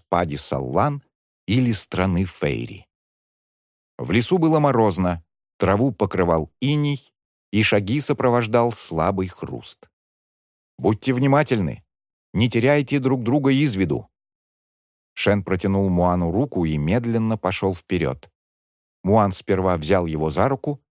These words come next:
и прошёл так несколько шагов, но затем передумал и, отпустив его руку, вложил в неё меч. "Не теряй меня из виду", произнёс Шен, обнажая смертельное лакомство.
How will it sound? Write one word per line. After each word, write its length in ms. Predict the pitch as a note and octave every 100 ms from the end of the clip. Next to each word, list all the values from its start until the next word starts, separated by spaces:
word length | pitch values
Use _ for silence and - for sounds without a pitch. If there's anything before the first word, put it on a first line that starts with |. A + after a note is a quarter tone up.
| _
и 100 | D3+
прошёл 540 | C#3 A#2+ G#2 - G#2 G#2
так 300 | - A#2+ -
несколько 460 | A2 A2 - G#2
шагов, 520 | G#2 G2 G#2 G#2+ - _ _ _ _ -
но 100 | C#3
затем 320 | D#3+ D#3+ F3+
передумал 580 | D3 G#2 G2+ D#3+ F3+ E3+
и, 160 | G2+ C3+
отпустив 600 | A2+ - A#2 - G#2 -
его 240 | D#2+ E2+
руку, 360 | F2 F2 - -
вложил 580 | G#2 E2+ G#2 F2+ D3 B2+
в 100 | G2
неё 360 | G#2 G2 F2+
меч. 500 | G#2 D2 A#2 - - _ _ _ _ _ _ _ _ _ _
"Не 220 | - G#2 A#2
теряй 320 | G#2+ G2 G#2+
меня 260 | A2 A2 A2+
из 240 | G#2+ E2
виду", 320 | C#2 A#1+ - _ _ _ -
произнёс 460 | E2 F2+ E2 D#2+
Шен, 400 | - - A2+ A2 _ _ _
обнажая 580 | - - F#2 E2+ G#2 G#2
смертельное 800 | F#2 G2 F#2+ - G2+ F2+ F2 E2
лакомство. 680 | D2+ C2+ - A1+ - A1+